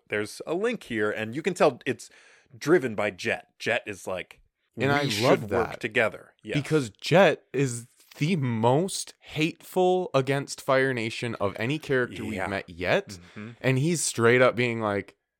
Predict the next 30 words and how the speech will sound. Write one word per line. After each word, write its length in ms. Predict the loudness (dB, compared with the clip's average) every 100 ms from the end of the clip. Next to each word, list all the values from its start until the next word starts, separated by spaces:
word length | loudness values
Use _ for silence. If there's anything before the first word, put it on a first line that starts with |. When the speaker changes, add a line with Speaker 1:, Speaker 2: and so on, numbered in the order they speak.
| _ -6
Speaker 2:
"You 100 | -4
should 140 | -2
join 200 | 2 4
my 120 | 4 6
group." 300 | 8 8 2
Speaker 1:
Right. 420 | -2 4 4 4 2
Speaker 2:
It's 160 | 0
so 180 | 4 4
cool, 460 | 4 4 6 6 2
Speaker 1:
Yeah. 40 | 0
Speaker 2:
'cause 220 | -2 0
that's, 400 | 2 2 0 -12 _ _ _ -2
it 140 | -2
shows 340 | 4 6 6 2
Speaker 1:
He 40 |
Speaker 2:
us 60 | 2
that 100 | 2
Speaker 1:
doesn't 160 | 2 2
Speaker 2:
their 100 | 2
Speaker 1:
know. 60 |
Speaker 2:
connection 500 | 2 -2 -4 -6 -4
isn't 340 | -4 -4 -4 0
about 480 | 0 4 4 4 -2
Speaker 1:
Right. 220 | -10 -10 -12 _ -8
Speaker 2:
nations. 720 | -2 0 0 -4 -4 -8 -2
Their 100 | 0
Speaker 1:
Mm-hmm. 80 | 0
Speaker 2:
connection 460 | 0 -2 -2 -6 -6
is 200 | -8 -8
through, 460 | -4 -2 -2 -4